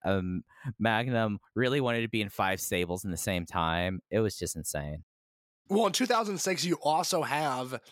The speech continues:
Speaker 2: the Open the Foreigner floodgate. You have, uh, Dos Caras versus B B Hulk in a horrific Kobe World match. And then you have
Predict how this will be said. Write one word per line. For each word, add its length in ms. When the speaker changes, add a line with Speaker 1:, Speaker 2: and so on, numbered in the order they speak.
Speaker 2:
the 320
Open 320
the 100
Foreigner 600
floodgate. 880
You 240
have, 540
uh, 160
Dos 320
Caras 500
versus 360
B 220
B 140
Hulk 500
in 80
a 100
horrific 680
Kobe 280
World 360
match. 440
And 140
then 200
you 160
have 480